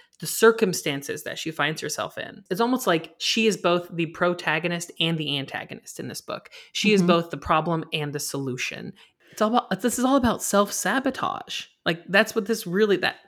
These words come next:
Speaker 1: they need to understand, these reviewers. If they went into this expecting some cathartic, like, throwing your phone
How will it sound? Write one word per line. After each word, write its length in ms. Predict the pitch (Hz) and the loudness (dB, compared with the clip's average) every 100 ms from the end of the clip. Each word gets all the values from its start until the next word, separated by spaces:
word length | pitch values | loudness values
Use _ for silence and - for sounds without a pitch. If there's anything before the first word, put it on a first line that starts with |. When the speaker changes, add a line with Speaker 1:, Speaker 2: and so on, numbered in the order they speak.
| - - | -20 -6
Speaker 1:
they 120 | 208 | 2
need 120 | 262 214 | 2 4
to 60 | |
understand, 720 | - 208 185 208 214 180 170 175 165 156 | 2 0 0 2 4 4 0 -4 -10 -2
these 160 | 190 180 | 2 4
reviewers. 560 | 180 151 123 107 190 - - - - - - _ _ - | 4 4 2 0 -2 -8 -20 -20 -20 -20 -20 _ _ -8
If 100 | 165 | 2
they 140 | 214 | 4
went 200 | 247 247 | 6 6
into 220 | 226 220 | 6 4
this 200 | 170 165 | 4 2
expecting 1000 | - - - - 180 190 - 117 - 185 - _ _ _ _ | -2 -6 -4 0 -2 0 -2 -2 -4 -10 -14 _ _ _ _
some 480 | - 175 160 147 143 - | -2 0 2 0 -6 -4
cathartic, 840 | 190 - - 170 165 165 147 - | -2 -2 6 8 8 8 4 0
like, 380 | 156 135 131 - _ _ _ _ _ _ _ _ - | 2 2 0 -12 _ _ _ _ _ _ _ _ -2
throwing 420 | 190 196 202 196 | 6 8 8 6
your 140 | 175 156 | 2 -2
phone 580 | - 190 175 170 160 | 2 4 6 4 2